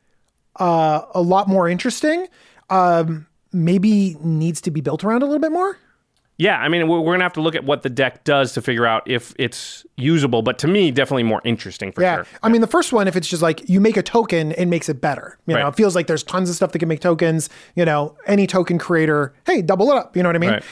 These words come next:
Speaker 1: This one, it feels like you need a target on the battlefield, then you need to be able to make tokens. It
Speaker 2: You really
Speaker 1: seems
Speaker 2: wanna be able to make more than one token at once.
Speaker 1: Yeah.
Speaker 2: Yeah. So there's a lot more going on, but it is more hoops to jump through.
Speaker 1: Okay, there's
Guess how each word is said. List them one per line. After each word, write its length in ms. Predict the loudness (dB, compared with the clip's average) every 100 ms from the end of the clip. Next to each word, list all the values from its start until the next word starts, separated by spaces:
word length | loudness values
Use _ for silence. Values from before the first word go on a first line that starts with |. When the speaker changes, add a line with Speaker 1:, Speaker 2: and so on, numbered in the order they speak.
| -4
Speaker 1:
This 200 | 0 2
one, 200 | 2 2
it 100 | 0
feels 320 | 0 2 2 2
like 180 | 0 0
you 80 |
need 160 | 0 0
a 40 |
target 400 | -2 -2 0 0
on 140 | 0 -2
the 60 | 0
battlefield, 640 | 2 2 0 2 2 2
then 180 | 0 -2
you 80 | 0
need 140 | 0
to 60 | 0
be 80 | 0
able 80 |
to 60 | 0
make 100 | -2
tokens. 340 | -2 -2 -2 -2
It 60 |
Speaker 2:
You 80 | 0
really 140 | 2
Speaker 1:
seems 120 | 2 2
Speaker 2:
wanna 140 | 2
be 60 | 2
able 100 | 2
to 40 |
make 120 | 2
more 160 | 2 2
than 80 | 0
one 120 | 0
token 200 | -2 -2
at 80 | -2
once. 600 | 0 0 0 -4 -8 -2
Speaker 1:
Yeah. 400 | 0 2 0 0
Speaker 2:
Yeah. 200 | -2 -4 -6
So 140 | -2
there's 140 | 0 2
a 60 |
lot 160 | 0 0
more 100 | -2
going 240 | 0 0
on, 300 | 2 2 0
but 160 | 0 -2
it 100 | 0
is 160 | 0
more 200 | 0 -2
hoops 200 | -2 -6 -8
to 60 |
jump 220 | -8 -8
through. 140 | -8 -14 _ _ _
Speaker 1:
Okay, 260 | 0 0 -2
there's 220 | 0 2